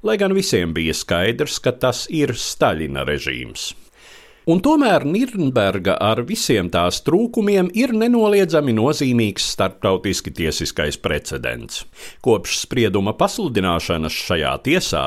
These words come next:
vismaz teorētiski, neviens starptautisks varmāka un kara kurinātājs vairs nevar būt drošs par savu nesodāmību. Un Nirnberga ir arī tā vieta,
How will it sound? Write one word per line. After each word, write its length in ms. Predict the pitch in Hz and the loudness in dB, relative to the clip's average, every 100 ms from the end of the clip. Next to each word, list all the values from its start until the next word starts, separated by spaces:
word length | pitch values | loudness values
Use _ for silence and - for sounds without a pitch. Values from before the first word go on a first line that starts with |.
| 76 | -4
vismaz 500 | 101 107 90 82 - | -6 -2 -2 -2 -2
teorētiski, 880 | 202 202 98 76 - 76 - 87 | 0 2 2 -2 -4 -8 -6 -4
neviens 480 | 85 92 110 80 - - | -2 0 0 -2 -6 -4
starptautisks 840 | 110 104 90 78 82 78 - - | -4 -2 -2 -2 -2 -6 -6 -4
varmāka 720 | 78 92 95 101 117 135 120 | -2 0 0 0 0 0 0
un 160 | 78 71 | 0 -2
kara 320 | 92 95 98 | -2 0 0
kurinātājs 800 | 147 151 165 165 165 175 170 170 | 0 0 2 0 2 2 2 0
vairs 380 | 98 87 90 160 | 0 0 0 -2
nevar 240 | 254 127 | 2 2
būt 320 | 82 82 80 73 | 0 -2 -2 -4
drošs 460 | 92 107 143 - | 0 2 0 -4
par 160 | - 135 | -2 -2
savu 320 | - 165 180 | 0 0 2
nesodāmību. 960 | 208 - 82 67 64 64 64 62 - - - - - - - | 0 -2 -2 0 -2 -2 -4 -8 -10 -14 -18 -20 -20 -18 -10
Un 240 | - 165 113 | 0 4 4
Nirnberga 840 | 92 92 101 101 123 156 185 98 | 4 2 0 0 2 0 -2 -2
ir 240 | 131 113 - | 0 0 0
arī 240 | 82 78 | -4 -4
tā 200 | - 78 73 | -4 -2 0
vieta, 460 | 78 92 123 - | 0 0 0 -2